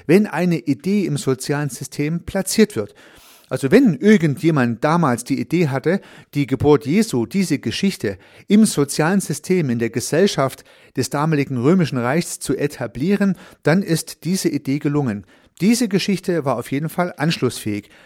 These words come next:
Sie ist immer weiter erzählt worden und immer mehr Menschen haben sich diese Geschichte erzählt.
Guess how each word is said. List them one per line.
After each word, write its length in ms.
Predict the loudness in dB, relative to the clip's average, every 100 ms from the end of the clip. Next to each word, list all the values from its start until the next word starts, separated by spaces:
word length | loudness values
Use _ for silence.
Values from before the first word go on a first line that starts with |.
| -8
Sie 180 | 2
ist 140 | 2 2
immer 200 | -2 0
weiter 300 | 0 0 -2
erzählt 460 | -4 -2 -2 -2
worden 300 | -2 -2 -2 -6 -10
und 140 | -4 -2
immer 140 | 0
mehr 240 | 0 0
Menschen 420 | 0 -2 -4 -6 -8 _
haben 180 | -6 -4
sich 160 | -4 -8
diese 280 | -6 -6 -4
Geschichte 600 | -4 -6 -8 -6 -8 -8 _
erzählt. 640 | -4 -4 -4 -4 -4 -10